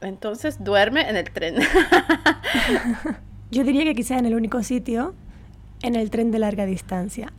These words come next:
Speaker 2: Ahí sí se puede dormir. Pero en el tren de dentro de la ciudad, no. Yo no dormiría nunca.
Speaker 1: No, yo tampoco, porque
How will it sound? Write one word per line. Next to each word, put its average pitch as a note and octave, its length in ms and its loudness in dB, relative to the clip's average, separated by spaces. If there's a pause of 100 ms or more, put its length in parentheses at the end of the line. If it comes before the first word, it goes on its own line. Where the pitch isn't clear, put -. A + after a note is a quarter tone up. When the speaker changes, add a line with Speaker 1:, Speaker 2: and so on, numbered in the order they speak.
(120)
Speaker 2:
Ahí G#3+ 200 0
sí C4+ 120 0
se A#3 120 -2
puede F#3 240 -2
dormir. G3 480 -4 (540)
Pero A3+ 200 0
en G#3 60 0
el G3 180 0
tren G#3+ 360 -2
de G3 380 -2
dentro G3+ 300 0
de G3 80 0
la F#3 120 -2
ciudad, B3 400 -4 (180)
no. F3 220 -4 (520)
Yo G#3 140 0
no G#3 140 2
dormiría F3+ 520 0
nunca. F3+ 420 -4 (200)
Speaker 1:
No, F3+ 300 -4
yo G#3+ 120 0
tampoco, F3+ 600 0
porque F#3+ 420 -6